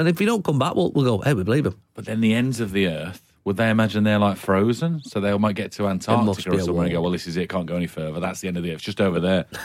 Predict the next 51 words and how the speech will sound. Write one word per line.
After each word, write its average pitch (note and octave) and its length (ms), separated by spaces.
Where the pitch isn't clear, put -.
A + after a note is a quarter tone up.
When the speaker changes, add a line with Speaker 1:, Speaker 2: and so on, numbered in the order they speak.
Speaker 2:
About G2 140
a - 20
mile F#2+ 280
that G2 200
way. F#2 100
Told B2+ 340
ya." G#2+ 180
Speaker 1:
<laughs> - 220
Speaker 2:
Is A2 80
that C#3 100
what's C3 120
gonna C3+ 140
happen? B2+ 360
Speaker 1:
I - 80
don't G#3 260
know. E3+ 340
What - 280
is A#3 120
the G3+ 80
benefit E3+ 600
of A#2+ 140
Speaker 2:
No A#2 60
Speaker 1:
the F3 60
Speaker 2:
one E3 100
made D3 160
a C3+ 60
documentary A#2 520
about D2 140
the C2 60
flat E2 280
earthers. F2+ 360
I - 40
Speaker 1:
There B2+ 100
Speaker 2:
thought C#3 100
Speaker 1:
must A#2 180
be A#2 80
one F#2 220
knocking F2 280
about. F#2+ 200
There's D3+ 140
one C#3 120
on A#2+ 100
Speaker 2:
One. A2 80
Speaker 1:
YouTube. F#2+ 440
Speaker 2:
Louis C#2+ 300
Speaker 1:
I C2+ 60
bet D2 100
Speaker 2:
Theroux D2 140
to C#2+ 80
do C#2 140
one. C2+ 180